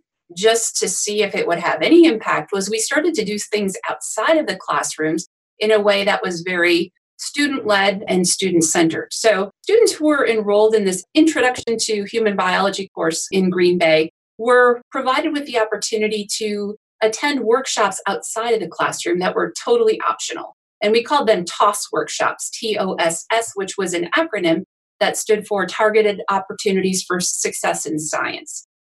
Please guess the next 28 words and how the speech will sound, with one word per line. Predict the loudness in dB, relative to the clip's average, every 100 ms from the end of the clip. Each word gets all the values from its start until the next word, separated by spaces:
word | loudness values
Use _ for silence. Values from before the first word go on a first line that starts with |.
| _ _ -2
And | 0 0
we | -4
chose | -4 2 6 4 2
students | -4 -2 -2 -2 -2 0
to | 0 0 -2 -2
serve | 0 2
as | 2 2
mentors | 2 0 0 0 -2 -2
for | -4
these | -4 -4 -2
toss | -2 -2 -2
workshops | -4 -4 -2 -2 -4
who | -6
were | -6 -4
science | -4 -2 0 -2 -4
majors | -6 -6 -8 -8 -10 _
who | 2 2 2 -4 -6
had | -2 -2 -2 -2
at | -2 0
least | 2 0 0
received | -6 -6 -6 -6 0
grades | 4 4 0
of | -4
B | 0 6
or | 6
better | 6 4 4 2
in | 0
these | -4